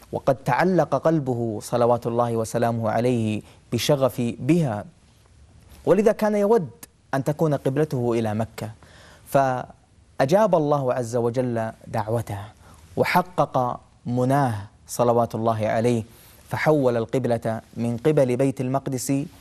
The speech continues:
إلى الكعبة المشرفة. قال الله عز وجل: "يهدي من يشاء إلى صراط مستقيم"، أي من وفقه الله عز وجل فإنه يهديه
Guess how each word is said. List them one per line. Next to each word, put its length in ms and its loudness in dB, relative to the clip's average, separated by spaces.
إلى 140 4
الكعبة 680 -2
المشرفة. 680 -4
قال 180 6
الله 300 2
عز 200 0
وجل: 380 0
"يهدي 580 0
من 140 0
يشاء 760 0
إلى 280 4
صراط 500 0
مستقيم"، 680 -2
أي 80 2
من 140 0
وفقه 500 0
الله 300 0
عز 260 -2
وجل 400 2
فإنه 560 -2
يهديه 680 2